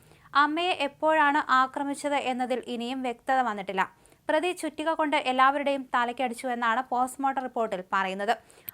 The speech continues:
അതിനുശേഷമാണ് വെട്ടിക്കൊലപ്പെടുത്തിയത്. അമ്മയെ കൊല്ലാൻ ശ്രമിച്ച ശേഷം പിന്നാലെ പുറത്തുപോയ പ്രതി സഹോദരൻ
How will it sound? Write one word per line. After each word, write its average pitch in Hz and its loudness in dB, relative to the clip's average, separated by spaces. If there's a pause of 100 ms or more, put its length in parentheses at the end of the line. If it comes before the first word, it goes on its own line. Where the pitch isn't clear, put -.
(120)
അതിനുശേഷമാണ് 254 -2
വെട്ടിക്കൊലപ്പെടുത്തിയത്. 202 -2 (680)
അമ്മയെ 330 4
കൊല്ലാൻ 320 2
ശ്രമിച്ച 285 -4 (100)
ശേഷം 269 -4
പിന്നാലെ 254 -4
പുറത്തുപോയ 254 -2 (120)
പ്രതി 240 -2 (120)
സഹോദരൻ 240 -2